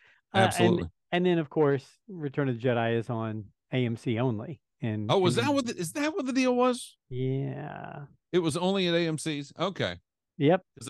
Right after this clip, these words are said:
Speaker 2: I know it was a light, light release, and I know they didn't get it here 'cause we don't have an A M C, but I didn't know if it was just because there was nothing but A M C.
Speaker 1: Yeah. So, uh, here I am going, "Oh, I could use my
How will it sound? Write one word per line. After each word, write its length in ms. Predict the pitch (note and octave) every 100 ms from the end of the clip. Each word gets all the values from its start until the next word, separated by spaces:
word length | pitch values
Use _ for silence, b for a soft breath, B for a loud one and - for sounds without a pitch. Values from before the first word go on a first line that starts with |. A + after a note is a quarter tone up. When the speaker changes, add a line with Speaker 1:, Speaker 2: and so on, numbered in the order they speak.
| -
Speaker 2:
I 40 |
know 100 | G#3+
it 40 | D3+
was 120 | B2
a 60 |
light, 600 | A#2+ A#2 B2 C#3 D3 - -
light 280 | A#2 C3 C3
release, 420 | A#2 A2+ C3 A2+
and 120 | A#2 A2+
I 60 |
know 120 | B2
they 140 | B2+ A#2+
didn't 180 | A2+ A2
get 120 | A2
it 100 | F2
here 320 | - A#2+ F#2+
'cause 160 | G#2 F#2+
we 80 |
don't 140 | A2 G#2+
have 100 | G#2+
an 80 | G2+
A 120 | F#2
M 100 | E2+
C, 360 | - D#3 G2 - _ _ _ _ -
but 100 | A2
I 80 | A2+
didn't 160 | A2
know 100 | G#2
if 100 | G2
it 80 | G#2+
was 100 | F2
just 220 | F#2+ G#2
because 540 | G2+ - A2 F#2 - - _
there 140 | G#2
was 240 | F#2+ G2 F#2+
nothing 240 | F#2 F2+
but 160 | F#2+ F2+
A 120 | D2+
M 100 | C#2+
C. 220 | - - _ _ C#4 C4
Speaker 1:
Yeah. 560 | C3 B2 D#3 D#3 B2+
So, 340 | - - D3 C3+
uh, 160 | C#3 B2+
here 180 | E3+ F3+
I 100 | E3
am 220 | D#3+ D#3
going, 260 | D3 C#3+ F3
"Oh, 140 | F3+
I 80 | F3
could 200 | - C3
use 260 | E3+ F#3+ -
my 200 | D#3+